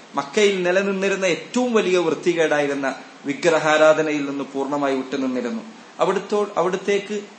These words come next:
ചെറിയ പ്രായത്തിൽ തന്നെ വിഗ്രഹങ്ങളെ ആരാധിക്കുക എന്നത് വെറുപ്പുള്ളതായി തോന്നിയിരുന്നു.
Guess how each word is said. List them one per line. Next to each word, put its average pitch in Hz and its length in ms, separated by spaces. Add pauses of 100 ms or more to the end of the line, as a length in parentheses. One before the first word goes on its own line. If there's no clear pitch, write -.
ചെറിയ 190 360
പ്രായത്തിൽ 185 640 (100)
തന്നെ 165 240 (320)
വിഗ്രഹങ്ങളെ 165 640
ആരാധിക്കുക 151 640
എന്നത് 143 480 (280)
വെറുപ്പുള്ളതായി 151 600
തോന്നിയിരുന്നു. 120 580